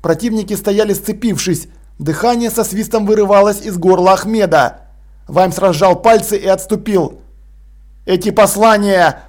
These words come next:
они у тебя с собой?" "О, да, на них его печать!" Ахмед потер шею.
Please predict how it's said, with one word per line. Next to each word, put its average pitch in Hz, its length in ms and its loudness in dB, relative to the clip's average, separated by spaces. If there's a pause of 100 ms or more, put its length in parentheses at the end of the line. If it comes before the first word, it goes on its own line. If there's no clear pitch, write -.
(280)
они 190 320 -2
у 202 120 0
тебя 202 280 4
с 180 80 -4
собой?" 214 520 4 (400)
"О, 175 260 0
да, 214 540 2 (180)
на 170 160 -4
них 214 240 -6
его 208 280 -4
печать!" 208 560 0 (420)
Ахмед 180 400 -4
потер 185 280 0
шею. 170 520 -2